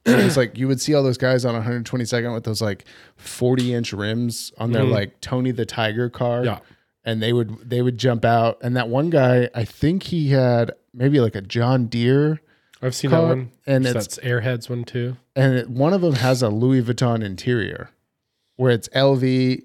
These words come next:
Speaker 1: and it's, uh, multicolored and it's
Speaker 2: Mm.
Speaker 1: white, but it's the L V design and everywhere all in it.
Speaker 2: I'm gonna
Speaker 1: But
Speaker 2: call Louis Vuitton and have him do a cease and desist on him.
Speaker 1: he's
Speaker 2: There's no way that's Louis Vuitton paint.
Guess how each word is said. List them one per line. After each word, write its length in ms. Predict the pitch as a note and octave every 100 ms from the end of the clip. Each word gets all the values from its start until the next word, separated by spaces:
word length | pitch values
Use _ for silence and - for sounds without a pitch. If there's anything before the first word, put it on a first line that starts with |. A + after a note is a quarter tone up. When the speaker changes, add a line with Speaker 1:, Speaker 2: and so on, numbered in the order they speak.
| -
Speaker 1:
and 160 | A#2
it's, 320 | A2 G2 - - -
uh, 320 | A2+ F#2+ F#2+
multicolored 880 | G#2+ A#2+ B2+ A#2 A#2 G#2 G2+ G#2 -
and 100 | B2+
it's 100 | D#3
Speaker 2:
Mm. 80 | C#3
Speaker 1:
white, 380 | A2+ A2+ G#2 G2 _ _ _ _ _
but 120 | A2+ A2+
it's 100 | -
the 100 | A#2
L 180 | A#2
V 200 | A2 A#2
design 460 | A2 A2 A2+ A2 A2
and 100 | G#2
everywhere 420 | G#2+ B2 B2 B2
all 160 | B2 C3
in 100 | C3
it. 160 | C#3+ -
Speaker 2:
I'm 60 | -
gonna 220 | - A#2 A2
Speaker 1:
But 100 | -
Speaker 2:
call 220 | G#2+ G#2
Louis 160 | G#2 G#2
Vuitton 280 | G2 G#2+
and 140 | G2+ G2
have 120 | G#2
him 100 | G2
do 80 | G2+
a 60 | F#2+
cease 320 | - G2+ -
and 100 | F#2
desist 440 | - G#2 G2 -
on 120 | G2
him. 220 | F2 F#2+ F2+ _ _ _ _ _ _ _ _ _
Speaker 1:
he's 380 | - A#2 - - -
Speaker 2:
There's 200 | A2 A2
no 160 | A#2
way 200 | G#2 G2+
that's 320 | G2+ G2 - -
Louis 200 | A#2+ A#2+
Vuitton 340 | G2 - F#2 F#2
paint. 380 | G2 F2 -